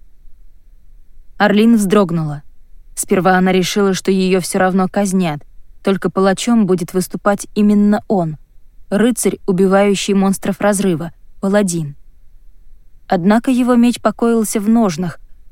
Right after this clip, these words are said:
а в руках он нёс нечто странное. Что-то высокое, накрытое металлическим блестящим куполом, испещрённым диковинными надписями.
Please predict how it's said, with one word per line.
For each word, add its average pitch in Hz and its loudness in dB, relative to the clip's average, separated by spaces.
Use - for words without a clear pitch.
а 190 0
в 185 0
руках 214 2
он 220 4
нёс 196 0
нечто 214 0
странное. 156 -4
Что-то - -4
высокое, 185 -2
накрытое 233 0
металлическим 214 0
блестящим 208 0
куполом, 185 -2
испещрённым 220 2
диковинными 202 2
надписями. 175 -2